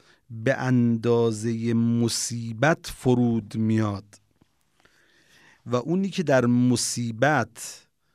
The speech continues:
بیتاب می‌شه و بر ران خودش دستشو می‌زنه، اجرش نابود می‌شه. صبر در راه خدا خیلی انسان رو به مقامات می‌رسونه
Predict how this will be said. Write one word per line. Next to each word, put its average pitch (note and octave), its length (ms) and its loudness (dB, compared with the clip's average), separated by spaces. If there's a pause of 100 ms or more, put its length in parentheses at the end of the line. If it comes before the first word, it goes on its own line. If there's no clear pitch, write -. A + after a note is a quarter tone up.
(260)
بیتاب C3 1040 0
می‌شه C3 720 0
و A#2 100 0
بر A#2 180 0
ران B2+ 680 2
خودش B2 540 -4
دستشو A#2 500 -4
می‌زنه، A2+ 880 -2 (580)
اجرش D3 720 0
نابود A#2 760 0
می‌شه. G#2+ 480 -10 (1000)
صبر E3 580 -2
در C3 300 -2
راه A2+ 500 -2
خدا C3+ 760 0 (600)
خیلی D#3+ 880 -6
انسان C#3 520 -2
رو C#3 100 -2
به C3 120 0
مقامات A#2 840 2
می‌رسونه A2 760 -8